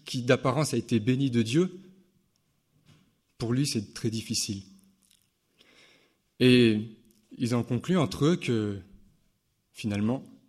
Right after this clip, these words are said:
personne peut être sauvé. Alors il s'ensuit une déclaration encore plus forte.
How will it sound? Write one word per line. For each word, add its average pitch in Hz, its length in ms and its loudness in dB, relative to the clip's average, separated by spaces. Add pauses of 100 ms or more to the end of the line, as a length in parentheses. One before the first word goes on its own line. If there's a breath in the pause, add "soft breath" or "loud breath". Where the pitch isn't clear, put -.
(460)
personne 123 440 -2 (800)
peut 107 140 -4
être 95 100 -4
sauvé. 95 340 -2 (3000)
Alors 131 180 6
il 131 40 2
s'ensuit 139 320 4
une 135 100 6
déclaration 123 500 0
encore 117 260 -2
plus 110 120 -8
forte. - 420 -10